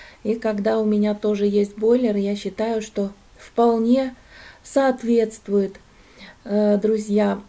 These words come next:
э, я хочу что ещё тут сказать. Значит, у этой квартиры единственное, что это сервис-чардж, оплата месячная, лизхолд, м, всего лишь восемьдесят фунтов в месяц.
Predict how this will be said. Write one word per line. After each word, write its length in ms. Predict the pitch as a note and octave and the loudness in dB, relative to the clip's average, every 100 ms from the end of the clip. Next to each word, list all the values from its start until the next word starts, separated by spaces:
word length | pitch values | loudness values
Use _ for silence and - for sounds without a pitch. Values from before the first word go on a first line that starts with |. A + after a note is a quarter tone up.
| _ _ - | _ _ -14
э, 580 | - - G#3 G3+ G3 G3 | -8 -2 0 0 0 -2
я 140 | G3+ G#3 | -2 -2
хочу 340 | G#3 G#3 G3+ | -2 -6 -8
что 240 | G3+ G#3+ | -4 -2
ещё 260 | G3 F#3 G3 | -2 -4 -10
тут 220 | G3 G3 | -10 -12
сказать. 520 | - F#3+ F#3+ G3 F#3+ G3 | -10 -8 -4 -4 -4 -2
Значит, 400 | G3+ G3+ G#3 - - - - - | -2 -2 -6 -12 -18 -20 -16 2
у 120 | A3 | 4
этой 260 | A3+ G#3+ | 4 2
квартиры 560 | G#3 G#3 G#3 G3+ A3 G#3+ | 0 2 2 0 0 0
единственное, 640 | G3+ G3+ A#3+ A#3+ - G3+ G3+ | 0 2 2 2 -2 -2 -2
что 420 | - G#3 G#3+ G#3 - - _ - | -4 0 0 -2 -14 -20 _ 0
это 400 | G3+ G#3 - F#3+ | 0 0 -2 -4
сервис-чардж, 1000 | - G#3+ G#3 G3 G3 - A3+ A#3 A#3+ - | 0 0 2 -2 -6 -6 -2 -2 -2 -6
оплата 600 | - A3 - A3+ A3 A3 | -6 -4 -2 -2 -2 -2
месячная, 720 | G#3+ G#3+ G#3 G3+ - G#3+ G#3 G#3 | 0 0 -2 -8 -6 -2 0 2
лизхолд, 840 | G3+ G3+ - - G#3+ G3+ G3+ - - - - - - | 0 -2 -6 -2 2 2 0 -8 -20 -20 -20 -20 -16
м, 260 | - G3 F#3 | -6 -6 -6
всего 380 | - G#3+ G3+ G#3+ | -4 -2 2 2
лишь 280 | G#3+ G#3 | 2 0
восемьдесят 1040 | G3+ G3 A3 C4 B3 A#3+ A#3 A3 G#3+ G#3+ - | -4 0 6 6 6 2 0 -4 -4 -4 -4
фунтов 600 | - G#3+ G#3 G#3 G#3 - | -2 0 2 2 0 -4
в 100 | G3 | -2
месяц. 680 | G3 G3 F#3+ - F3+ - | 0 0 -2 -6 -12 -12